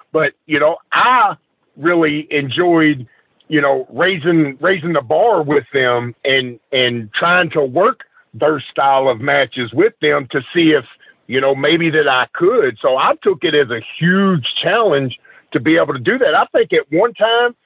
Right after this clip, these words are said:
Jimmy, I think at one time I went sixty minutes with Chris Hero and loved every minute of it.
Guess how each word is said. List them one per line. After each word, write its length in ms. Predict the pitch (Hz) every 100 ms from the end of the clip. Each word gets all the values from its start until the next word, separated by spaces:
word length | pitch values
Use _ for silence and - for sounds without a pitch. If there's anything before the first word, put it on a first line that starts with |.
| _ 113
Jimmy, 320 | 185 262 233
I 100 | 277
think 220 | 294 156
at 140 | 139
one 220 | 139 247 285
time 260 | 170 147
I 100 | 165
went 260 | 277 165 120 -
sixty 300 | 208 - 175
minutes 360 | 160 214 240 156
with 160 | 139 -
Chris 220 | 180 156
Hero 360 | 156 214 160 139
and 140 | 127
loved 460 | 139 143 135 110 120 120
every 380 | 131 123 120 113
minute 360 | 120 165 117
of 180 | 101 92
it. 120 | 95